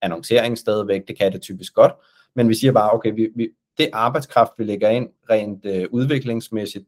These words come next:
det, øh, det betaler sig ikke hjem længere. Øh, vi kan, vi kan simpelthen bare måle det, øh, på tallene." Så vi, vi lægger det over i det, vi kalder sådan retain mode eller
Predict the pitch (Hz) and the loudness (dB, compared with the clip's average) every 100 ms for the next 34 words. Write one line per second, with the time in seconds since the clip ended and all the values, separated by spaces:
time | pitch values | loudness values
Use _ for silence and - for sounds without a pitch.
0 | - 123 120 101 98 95 _ _ _ 123 | -2 4 6 8 6 2 _ _ _ -4
1 | 131 127 110 - 143 98 95 95 90 87 | 2 2 4 2 0 2 -2 -2 -4 -2
2 | 95 92 95 98 98 98 104 107 104 123 | -2 -2 -4 -6 -6 -8 -10 -10 -4 -2
3 | 98 98 95 90 104 107 98 - 104 95 | 2 2 2 0 -2 -2 -4 -6 -4 -2
4 | 92 92 92 - 98 127 160 180 175 _ | -2 -4 -6 -8 2 4 4 0 -6 _
5 | _ _ - 123 123 120 117 113 107 113 | _ _ -4 0 2 2 2 4 4 4
6 | 123 135 127 113 110 - 98 95 98 95 | 6 6 4 4 -2 -2 0 -2 -6 -10
7 | 95 - 104 110 127 117 104 95 87 | -10 -12 -6 -2 0 0 0 -4 -8